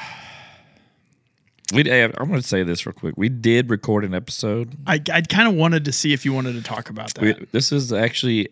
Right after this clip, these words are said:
Speaker 1: a, uh, so we had a guest in for episode sixty-eight, which is now, this is episode sixty-eight. We did it, had a good time, talked a lot of crazy stuff. I'm not gonna mention who they are. Just
Speaker 2: Yeah,
Speaker 1: for
Speaker 2: or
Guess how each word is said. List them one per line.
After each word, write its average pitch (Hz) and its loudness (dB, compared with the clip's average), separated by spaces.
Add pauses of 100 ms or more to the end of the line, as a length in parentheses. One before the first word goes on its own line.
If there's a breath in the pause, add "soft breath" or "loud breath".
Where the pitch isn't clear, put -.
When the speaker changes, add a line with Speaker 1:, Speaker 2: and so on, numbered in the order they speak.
Speaker 1:
a, 98 2 (340)
uh, 82 -2
so - -4
we 104 2
had 147 2
a 151 -2
guest 120 0
in 101 -2
for 95 -2
episode 104 -4
sixty-eight, 90 -4
which 87 -6
is 85 -6
now, 90 -2
this 92 -6
is - -12
episode 85 -10
sixty-eight. - -8 (1120)
We 92 -2
did 113 2
it, - -2 (500)
had 113 0
a 107 -4
good 107 -4
time, 98 -4 (640)
talked 107 -4
a - -6
lot 92 -2
of 95 -8
crazy 95 -2
stuff. 92 -4
I'm - -12
not 98 -4
gonna 92 -6
mention 92 -6
who 92 -6
they 85 -2
are. 87 -2
Just - -6
Speaker 2:
Yeah, 143 0
Speaker 1:
for 147 0
Speaker 2:
or 143 -2